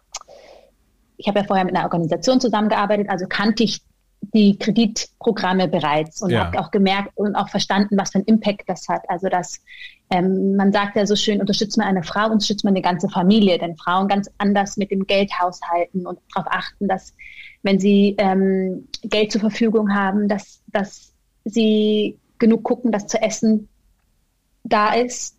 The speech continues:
Speaker 1: die Kinder Wechselkleidung haben und am Ende des Monats trotzdem noch Geld zur Verfügung steht. Und, ähm, und wir keine Almosen vergeben wollten, sondern wir, äh, bewusst uns für einen Kredit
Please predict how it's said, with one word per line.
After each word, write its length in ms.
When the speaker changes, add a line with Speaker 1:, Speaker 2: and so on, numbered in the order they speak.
Speaker 1:
die 120
Kinder 420
Wechselkleidung 840
haben 240
und 60
am 100
Ende 200
des 140
Monats 340
trotzdem 440
noch 180
Geld 280
zur 380
Verfügung 420
steht. 420
Und, 560
ähm, 500
und 260
wir 460
keine 320
Almosen 520
vergeben 460
wollten, 340
sondern 600
wir, 560
äh, 160
bewusst 440
uns 140
für 100
einen 120
Kredit 340